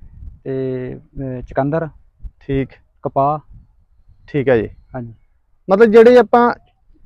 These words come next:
Speaker 2: ਛੋਟੇ ਬੀਜ ਵਾਲੀ ਫਸਲ ਕੋਈ
Speaker 1: ਫਸਲ,
Speaker 2: ਵੀ ਹੈ।
Speaker 1: ਸਰੋਂ ਤੱਕ ਬੀਜ, ਸਰੋਂ ਵੀ ਬੀਜ ਸਕਦੀ।
Speaker 2: ਸਰੋਂ ਵੀ ਬੀਜ ਸਕਦੇ ਆ।
Speaker 1: ਹਾਂਜੀ।
Speaker 2: ਤੇ ਉਹਦੇ ਵਾਸਤੇ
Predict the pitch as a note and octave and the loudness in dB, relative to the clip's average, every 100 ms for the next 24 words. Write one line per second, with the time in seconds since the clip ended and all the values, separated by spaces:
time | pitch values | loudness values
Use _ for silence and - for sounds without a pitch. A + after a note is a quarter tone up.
0 | - - - - - - A3 - C4 B3+ | -20 -20 -20 -18 -8 6 6 6 6 8
1 | A#3 A3+ A3 A3 - G#3 G#3 F#3+ F3 E3+ | 8 8 8 8 8 4 4 4 6 6
2 | D3 B2 - F#3+ A3 G#3 F3 E3 D3 C#3+ | 6 0 0 2 2 0 -2 -4 -6 -2
3 | E3+ F#3+ F#3+ D#3 A#2+ A2+ G#2+ - - _ | 0 0 -2 -4 -8 -12 -18 -20 -20 _
4 | - G3+ A3+ A3 F3 C#3+ C3+ A2 G#2+ G#2 | 0 4 6 6 4 4 -2 -2 -6 -8
5 | B2+ A2+ _ _ _ _ _ - A#3+ - | -14 -14 _ _ _ _ _ 0 2 2
6 | - B3 C4 D4 B3+ A3+ - A#3+ A#3+ | -2 4 8 8 8 8 6 6 6